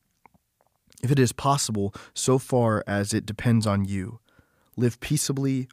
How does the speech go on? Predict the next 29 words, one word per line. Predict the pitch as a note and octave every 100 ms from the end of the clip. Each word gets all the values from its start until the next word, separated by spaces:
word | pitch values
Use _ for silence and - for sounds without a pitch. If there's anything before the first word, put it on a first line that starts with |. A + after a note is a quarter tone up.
| _ -
with | G#2+
all." | F#2 F#2 - _ _ _ _ _ _ _ -
Romans | A#2 A#2+ -
twelve, | - C#3 C3+ C3 - _
verses | - A2 A2
nine | A2 G#2 G#2+
through | G2
eighteen. | E2+ - F2 F2 G2+ _ _ _ _ _ _ _ _ _ _ _ _ _ _ _ -
An | C3+ C3+
old | C#3
African | C3 B2 - B2
legend | A2+ A#2+ A#2 G#2+ - - -
tells | C#3+ B2+ A2
about | A2+ A#2
a |
band | A2 B2 A2+
of |
elephants | A2+ A#2 A#2 E2+ -
traveling | C3 A#2 A2
through | A2 A2+
the |
countryside | - B2 A#2+ A2+ A2 G2+ G2 - _ _ - -
when | C3
they | C3
come | D#3 C#3+
to | C#3+
a | A#2
raging | A#2+ C3+ B2+ B2
river. | G#2 G2+ F2+